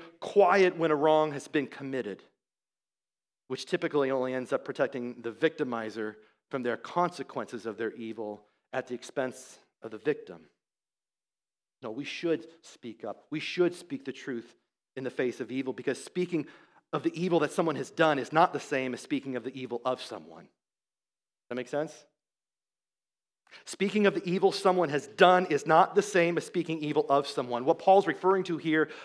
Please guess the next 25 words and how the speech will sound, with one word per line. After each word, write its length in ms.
uh, 180
is 340
slander. 680
It's 460
maliciously 800
misrepresenting 840
who 200
someone 460
is, 220
what 260
they 120
have 180
done, 200
or 160
what 240
they 200
have 180
said. 460
It 180
is 220
spreading 560
gossip 560
like 160
a 60
wildfire, 960